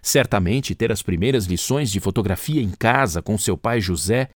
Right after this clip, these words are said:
um homem negro amazônico cosmopolita, teve um impacto profundo nas tentativas de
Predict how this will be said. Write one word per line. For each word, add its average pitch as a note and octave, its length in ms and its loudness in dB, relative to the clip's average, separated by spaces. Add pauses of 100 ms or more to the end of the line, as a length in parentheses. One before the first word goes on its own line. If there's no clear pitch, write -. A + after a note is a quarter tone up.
(120)
um G#2+ 160 0
homem A#2+ 280 2
negro A#2+ 380 2
amazônico G2 680 0
cosmopolita, F#2+ 960 0 (200)
teve C#4+ 280 4
um F3 120 4
impacto - 480 0
profundo F#3+ 600 2
nas F2 220 0
tentativas D#3+ 680 0
de A#2+ 200 0